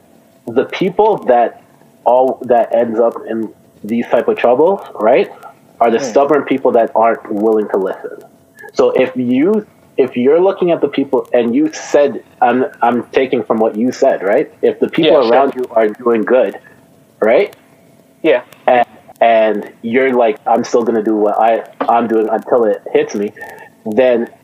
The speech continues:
Speaker 1: the people around you are, should be able to say it to you in a way before danger arises, that danger is arising. Like, it's knowing that, it's knowing there's a cliff coming, right?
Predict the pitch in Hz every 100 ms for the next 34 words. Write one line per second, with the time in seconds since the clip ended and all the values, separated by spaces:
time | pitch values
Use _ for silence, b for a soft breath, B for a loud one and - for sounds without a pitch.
0 | _ - 113 - 175 190 202 170 117 135
1 | 147 117 110 110 - - 110 113 - 104
2 | - 147 147 151 139 143 127 110 - _
3 | _ _ _ _ - - - 131 143 -
4 | - 127 135 135 123 110 101 113 151 170
5 | 240 - - 135 143 151 160 - 117 127
6 | 131 131 135 123 113 104 104 104 101 107
7 | 123 139 190 - b b _ 120 104 139
8 | 131 123 120 110 107 98 110 98 - -
9 | - B 123 139 - 139 - 131 143 190
10 | 185 135 131 - - 135 117 120 120 131
11 | 170 143 135 117 110 - 139 - - 165
12 | 196 262 - - - - - 107 156 -